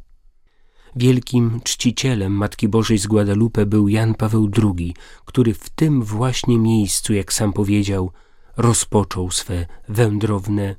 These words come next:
duszpasterstwo w świecie. W czasie swojej ostatniej, piątej pielgrzymki do Meksyku w roku dwa tysiące drugim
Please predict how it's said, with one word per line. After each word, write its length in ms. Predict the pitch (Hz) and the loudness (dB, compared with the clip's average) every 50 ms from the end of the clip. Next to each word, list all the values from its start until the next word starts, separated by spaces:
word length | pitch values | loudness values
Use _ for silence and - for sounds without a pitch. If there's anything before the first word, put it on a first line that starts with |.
| - - | -10 -8
duszpasterstwo 1300 | 120 110 101 123 107 - - - - 90 - - - - 95 85 87 - - - - - 95 90 92 - - - | -6 0 2 2 2 0 -2 -4 -4 -4 -4 -4 -4 -4 -4 -2 -2 -4 -6 -8 -8 -6 -4 -4 -4 -6 -6 -6
w 60 | - | -4
świecie. 640 | - - - 107 90 82 80 - - - - - - - - - _ _ _ _ _ _ - _ _ - _ _ _ _ _ _ _ _ _ _ _ _ _ _ - | -4 -2 0 -2 -2 -2 -4 -8 -8 -8 -10 -12 -16 -18 -20 -20 _ _ _ _ _ _ -20 _ _ -20 _ _ _ _ _ _ _ _ _ _ _ _ _ _ -20
W 80 | - - | -18 -10
czasie 280 | - - 95 - - 98 | -8 -8 -6 -4 -4 -4
swojej 560 | - - - 104 98 98 92 92 90 90 - - - - - | -4 -4 -2 -2 -2 0 0 -2 -2 -4 -6 -10 -18 -20 -8
ostatniej, 720 | - 139 110 - - 107 87 85 - - 92 90 90 87 87 | -4 -2 -2 -2 -2 -4 -6 -6 -8 -8 -8 -8 -8 -10 -4
piątej 500 | - 120 110 101 104 - - 87 87 87 | -2 0 0 0 -2 -4 -8 -8 -8 -8
pielgrzymki 600 | - - 107 101 107 113 104 113 107 98 - 101 | -4 -2 -2 -2 0 0 0 0 0 -2 -4 -4
do 100 | 95 101 | -4 -4
Meksyku 560 | 92 92 90 - - - 113 - - 110 101 - - - - - - - - - - | -4 -4 -4 -4 -4 -4 -4 -2 -2 -4 -4 -4 -6 -12 -20 -20 -20 -20 -20 -20 -10
w 80 | - 110 | -4 -2
roku 260 | 113 107 - - 113 | -2 0 0 -2 -2
dwa 180 | 101 104 107 110 | 0 -2 -2 -2
tysiące 500 | - 113 - - 101 101 98 - 104 95 | -2 -2 -2 -2 -2 -2 -2 -2 -2 -2
drugim 460 | 98 104 110 107 110 107 104 101 | 0 0 0 2 2 2 0 0